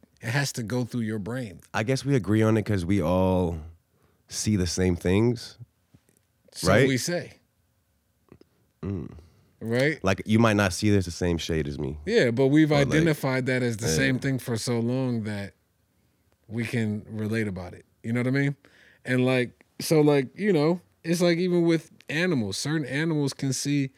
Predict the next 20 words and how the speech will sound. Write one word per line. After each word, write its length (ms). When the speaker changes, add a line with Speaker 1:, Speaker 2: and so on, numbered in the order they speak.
Speaker 1:
different 460
realms 380
of 140
reality 480
that 80
we 120
can't 260
see. 200
Some 280
animals 380
can 160
see 220
infrared. 800
Some 240
animals 400
can 160
see 220
in 100
the 80
dark. 460